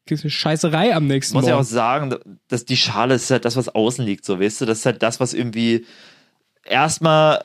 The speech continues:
Speaker 2: ne, das ist ja das Letzte, was du siehst, gewissermaßen von der Schale, dass sie irgendwie dann irgendwie transportiert wird und irgendwie dann so einfach so im Supermarkt da über den anderen liegt, dann irgendwie auf dieser Stege liegt. Aber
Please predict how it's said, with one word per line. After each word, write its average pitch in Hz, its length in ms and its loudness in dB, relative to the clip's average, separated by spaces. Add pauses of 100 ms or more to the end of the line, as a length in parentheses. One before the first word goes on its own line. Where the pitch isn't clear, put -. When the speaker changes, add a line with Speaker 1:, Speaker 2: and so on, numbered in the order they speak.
Speaker 2:
ne, 147 160 4
das 165 160 0
ist 156 80 -2
ja 165 80 4
das 131 160 2
Letzte, 120 320 -2
was 107 120 -2
du 110 60 -6
siehst, 101 260 -6
gewissermaßen 98 560 -2
von 101 80 -6
der 98 80 -2
Schale, 95 280 -2
dass 98 200 -4
sie 107 60 -2
irgendwie 104 180 -2
dann 98 140 0
irgendwie 98 200 -8
transportiert 110 680 -4
wird 101 120 -2
und 98 160 -4
irgendwie 107 160 -2
dann 110 140 2
so 98 120 0
einfach 107 300 -4
so - 140 0
im 104 80 -2
Supermarkt 98 500 0
da 98 300 0 (380)
über 117 180 2
den 107 100 0
anderen 107 280 -2
liegt, 107 300 0
dann 101 240 0
irgendwie 95 200 -2
auf 95 80 -4
dieser - 200 -2
Stege 107 380 0
liegt. 101 240 -2
Aber 101 320 0